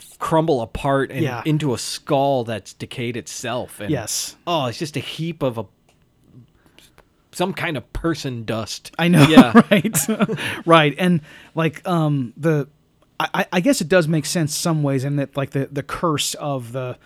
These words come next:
Speaker 2: uh, Susan Sarandon is the first of her companions who didn't, like, uh, go full, you know, into, yeah, she turned into a
Speaker 1: That's
Speaker 2: vampire,
Speaker 1: true.
Speaker 2: but she, but she didn't, um, may-, maybe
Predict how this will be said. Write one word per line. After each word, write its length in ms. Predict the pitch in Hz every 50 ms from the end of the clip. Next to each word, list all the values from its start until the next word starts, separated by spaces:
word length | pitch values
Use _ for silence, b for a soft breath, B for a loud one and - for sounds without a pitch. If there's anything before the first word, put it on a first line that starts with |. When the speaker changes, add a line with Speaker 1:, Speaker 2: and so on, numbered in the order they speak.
| B B B B B B _ -
Speaker 2:
uh, 360 | 147 139 135 127 120 117 - - _ _ -
Susan 320 | - - 208 226 208 196
Sarandon 360 | 156 - 175 170 170 165 156
is 120 | 147 135 127
the 100 | 143 135
first 420 | - - 170 160 156 - - - -
of 160 | - 147 104
her 100 | 143 135
companions 640 | - 143 139 - - 151 143 135 135 131 123 117 -
who 160 | - 156 135
didn't, 560 | 113 110 139 175 160 151 147 139 - - - b b b b b b
like, 180 | - 139 135 - - _ _ _ _ _ _ _ _ _ _ _ _ - - _ _ _ - 294
uh, 200 | 294 - - - 240 185
go 180 | 156 190 208 196
full, 540 | 160 - - 196 208 185 147 135 127 123 110 -
you 100 | - 175
know, 140 | 160 147 147
into, 340 | 143 180 175 165 - 156 147 151 175
yeah, 120 | 165 147
she 100 | - -
turned 180 | - - 247 269
into 140 | 269 254 233
a 40 | 202
Speaker 1:
That's 340 | 202 247 233 269 294 -
Speaker 2:
vampire, 100 | 123 - 254 320
Speaker 1:
true. 320 | 339 277 190 151 113 85 - -
Speaker 2:
but 80 | 151
she, 180 | - 175 - - -
but 140 | - 156 151
she 300 | 156 - - 170 170 170
didn't, 600 | 147 127 107 101 160 160 170 185 180 - - - - -
um, 300 | 170 160 151 147 147 156 -
may-, 180 | 170 175 185 185
maybe 440 | 175 165 185 190 208 202 185 175